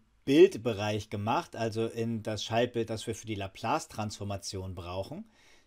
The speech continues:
Da sehen wir, den Strom drücke ich jetzt aus mit, äh, dem Gleichstrom geteilt durch S. Meine Spule hat die Impedanz S L,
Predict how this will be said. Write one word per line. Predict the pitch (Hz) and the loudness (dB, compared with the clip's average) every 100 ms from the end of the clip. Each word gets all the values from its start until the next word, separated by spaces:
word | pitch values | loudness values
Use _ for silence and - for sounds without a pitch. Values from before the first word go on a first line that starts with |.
| _ - | _ -6
Da | 110 | -4
sehen | 104 117 139 | 0 0 2
wir, | 160 | 2
den | 127 117 | 2 0
Strom | - 113 151 185 160 | -2 -2 0 0 2
drücke | 147 156 | 0 0
ich | 139 | -2
jetzt | 139 127 - | -2 -2 -4
aus | 127 127 123 - - | 0 0 0 -6 -6
mit, | 110 110 104 - - | -2 -2 -4 -12 -10
äh, | 110 101 98 95 _ - | -4 -2 -2 -4 _ -10
dem | 101 95 | -6 -4
Gleichstrom | 104 101 120 - - 113 117 | -2 0 0 -2 -6 -4 -4
geteilt | 107 95 - 110 110 101 | -6 -10 -6 -2 -2 -4
durch | 87 85 - | -10 -14 -2
S. | 131 381 - - _ _ - - - _ _ | 0 2 -2 -12 _ _ -20 -20 -20 _ _
Meine | - 117 117 117 110 107 101 _ - _ | -4 0 2 2 0 -2 -6 _ -20 _
Spule | - - 151 196 190 190 175 | -18 -4 -2 2 4 4 2
hat | 135 127 - - _ - | -2 -2 -4 -20 _ -4
die | 120 120 117 _ _ _ | -2 -2 -4 _ _ _
Impedanz | - 160 180 143 131 120 127 - - - | 0 0 2 0 2 2 0 -6 -12 -4
S | 117 - - - | -2 -4 -10 0
L, | 131 165 190 | 4 4 2